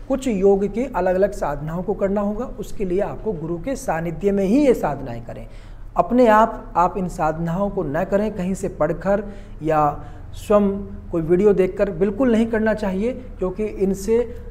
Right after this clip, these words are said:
लाभ की जगह हानि होने के चांसेस ज़्यादा रहते हैं। तो गुरु के सानिध्य में ही करें, किसी योग प्रशिक्षक, अच्छे गुरु के सानिध्य में करें जिसने स्वयं इनको अनुभूति की है। तो विशुद्धि चक्र और अनाहत चक्र,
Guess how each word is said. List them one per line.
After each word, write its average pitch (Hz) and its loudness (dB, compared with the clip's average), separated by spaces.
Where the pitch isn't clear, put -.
लाभ 175 2
की 190 -6
जगह 170 -4
हानि 175 -2
होने 151 -4
के 165 -6
चांसेस 135 -8
ज़्यादा 117 -8
रहते 98 -12
हैं। 95 -12
तो 175 -2
गुरु 240 4
के 208 2
सानिध्य 226 4
में 262 10
ही 262 8
करें, 254 2
किसी 196 -6
योग 196 0
प्रशिक्षक, 214 -2
अच्छे 247 0
गुरु 190 0
के 170 -2
सानिध्य 156 -6
में 156 -8
करें 202 -4
जिसने 196 -4
स्वयं 185 -2
इनको 160 -6
अनुभूति 123 -10
की 101 -14
है। - -14
तो 180 -4
विशुद्धि 196 2
चक्र 254 0
और 180 4
अनाहत 180 0
चक्र, 220 -4